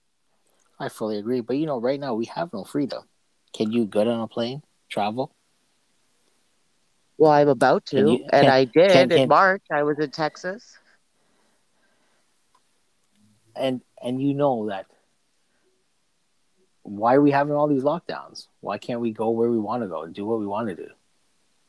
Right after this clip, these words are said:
Speaker 2: 'Cause they're taking our freedoms. I'm not
Speaker 1: Right,
Speaker 2: okay with
Speaker 1: that's
Speaker 2: it.
Speaker 1: what
Speaker 2: This is
Speaker 1: Yeah. <laughs> Yeah, I'm not okay
Speaker 2: I don't
Speaker 1: with
Speaker 2: think
Speaker 1: it.
Speaker 2: I'm gonna get
Speaker 1: Even
Speaker 2: them
Speaker 1: this
Speaker 2: back
Speaker 1: mask.
Speaker 2: by giving them to the military instead. I don't want them to have them either.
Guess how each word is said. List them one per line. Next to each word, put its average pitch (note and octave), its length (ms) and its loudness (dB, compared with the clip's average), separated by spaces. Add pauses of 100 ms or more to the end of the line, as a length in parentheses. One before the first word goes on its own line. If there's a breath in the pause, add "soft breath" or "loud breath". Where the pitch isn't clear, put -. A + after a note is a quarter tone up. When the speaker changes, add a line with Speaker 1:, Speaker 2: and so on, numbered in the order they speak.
(300)
Speaker 2:
'Cause D3 200 2
they're D#3 160 4
taking G3+ 420 6
our D3+ 120 -14
freedoms. - 540 -10 (1040)
I'm C3+ 180 2
not C#3+ 200 4
Speaker 1:
Right, E3 100 0
Speaker 2:
okay D#3 140 6
with G3+ 140 8
Speaker 1:
that's - 120 0
Speaker 2:
it. - 60 -4
Speaker 1:
what C3 120 -8 (140)
Speaker 2:
This C#3+ 140 -10
is D3 100 -8 (640)
Speaker 1:
Yeah. - 100 -2 (760)
<laughs> - 0 -
Yeah, - 460 2
I'm - 60 -6
not F#3 180 0
okay - 160 2
Speaker 2:
I D#3+ 40 4
don't F3 120 6
Speaker 1:
with F3 80 6
Speaker 2:
think F#3+ 80 4
Speaker 1:
it. G3 40 8
Speaker 2:
I'm F#3 80 4
gonna F3+ 180 4
get F#3 140 6
Speaker 1:
Even A#3+ 80 6
Speaker 2:
them F#3+ 80 6
Speaker 1:
this D3+ 80 0
Speaker 2:
back E3 320 6
Speaker 1:
mask. G2 160 -4
Speaker 2:
by D#3+ 140 4
giving F3 360 2
them F3 260 0
to F3 80 -4
the D#3 100 0
military D#3 720 2
instead. D#3 520 0 (1400)
I C#3 100 4
don't E3+ 140 6
want E3+ 160 4
them F3+ 180 2
to F#3+ 60 2
have E3 260 0
them D#3+ 160 -4
either. G3+ 300 -2